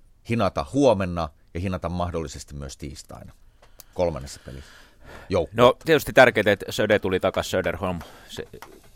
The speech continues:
Speaker 2: tuli, tuli mukaan ja, ja oli ihan, ihan my-, miehe-, miehekkäitä otteita. Oli, oli viestiä siinä, että oli jopa painimassa tässä viime,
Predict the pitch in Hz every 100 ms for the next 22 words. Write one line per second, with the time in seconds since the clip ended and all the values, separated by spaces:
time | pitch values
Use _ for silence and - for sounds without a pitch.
0 | - - 82 85 98 92 92 90 92 85
1 | 80 80 82 85 87 87 87 - 92 82
2 | 85 _ _ _ _ _ - _ _ _
3 | - 98 95 98 - 120 113 - 98 110
4 | 107 92 90 92 95 - 101 95 - -
5 | 117 110 - 98 95 107 98 101 107 104
6 | - 131 101 80 73 82 92 - 92 95
7 | 82